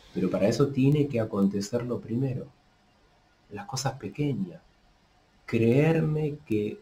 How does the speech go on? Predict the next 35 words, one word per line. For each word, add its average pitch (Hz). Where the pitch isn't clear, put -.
todo 135
me 113
puede 120
ir 110
bien, 131
que 117
se 104
puede 110
dar 110
el 107
milagro 107
en 104
mi 104
vida, 135
esa 123
es 110
la 107
primera 104
llave. 82
Entonces, 110
al 156
otro 156
día 156
a -
la 135
mañana 147
lo 123
que 131
hago 135
es 135
implantar 117
actitudes, 123
pensamientos, 104
mantras, 98
afirmaciones 107